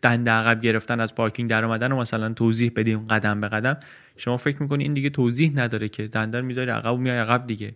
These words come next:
ولی اگه شروع کنی به مرحله به مرحله نوشتن، می‌بینی اوه اوه چه قدم‌هایی داره اینجا.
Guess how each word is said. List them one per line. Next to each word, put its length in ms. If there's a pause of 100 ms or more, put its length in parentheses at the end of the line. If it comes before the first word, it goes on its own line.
ولی 160
اگه 160
شروع 300
کنی 220
به 320
مرحله 380
به 80
مرحله 340
نوشتن، 520
می‌بینی 280
اوه 280
اوه 180
چه 140
قدم‌هایی 720
داره 200
اینجا. 440